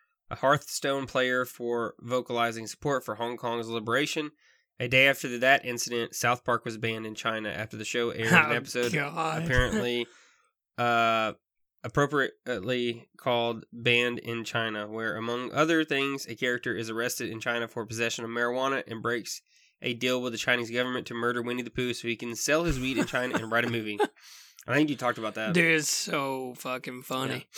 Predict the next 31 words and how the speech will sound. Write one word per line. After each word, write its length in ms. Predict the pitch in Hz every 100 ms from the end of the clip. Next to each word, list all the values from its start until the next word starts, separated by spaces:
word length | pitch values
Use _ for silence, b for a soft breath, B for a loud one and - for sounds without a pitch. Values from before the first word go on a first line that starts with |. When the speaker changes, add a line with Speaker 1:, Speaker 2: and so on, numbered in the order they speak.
| B B B -
Speaker 1:
Yeah. 80 | 151
Speaker 2:
It's 60 |
Speaker 1:
In, 40 | 139
Speaker 2:
so 260 | - 143
funny. 240 | 127 127 123
Speaker 1:
in 60 |
February 320 | 139 151 156
two 120 | 143 139
thousand 160 | 120
nineteen, 420 | 123 120 165 160
the 80 | 123
horror 260 | 113 190 185
game 440 | 131 127 127 131 b b b _ _ _
Devotion 600 | 123 117 135 160 - 117 -
was 220 | 120 117
taken 340 | - 139 131 131
off 160 | 127
Steam 480 | - 160 147 127 117 -
after 320 | 123 117 123
a 180 | - 117
Winnie 260 | 113 131
the 120 | 127 120
Pooh 260 | - 151
joke 320 | 139 123 117 -
was 140 | 110
found 320 | - 123 120
in 140 | 104 113
it. 120 | -
Months 280 | 117 139 143
later, 260 | 131 127
developer 640 | 117 110 123 131 127 127